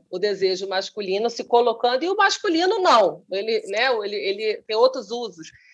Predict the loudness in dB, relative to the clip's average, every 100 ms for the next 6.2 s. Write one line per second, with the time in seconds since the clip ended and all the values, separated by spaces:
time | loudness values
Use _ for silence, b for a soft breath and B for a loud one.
0 | b b b b b b 10 12 12 8
1 | 4 4 8 10 8 8 6 6 4 6
2 | 4 4 2 0 -2 -2 -2 0 0 4
3 | 4 4 2 2 0 -2 2 2 2 0
4 | 2 2 0 -4 -2 -2 -2 0 0 0
5 | 2 4 4 2 0 -4 -6 -2 2 2
6 | 2